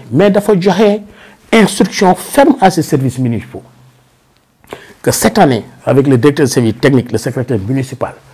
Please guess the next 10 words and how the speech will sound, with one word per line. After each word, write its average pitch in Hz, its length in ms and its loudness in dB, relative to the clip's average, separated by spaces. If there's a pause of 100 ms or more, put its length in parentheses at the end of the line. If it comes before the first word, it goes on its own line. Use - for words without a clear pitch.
(680)
et 127 80 0
le 123 120 4
comptable, 123 480 0 (500)
et 127 40 -2
plus - 320 -2
nous, 135 320 6 (1300)
on 117 60 -2
a 113 160 0
assisté, 170 500 -2 (400)
joxe 175 220 -2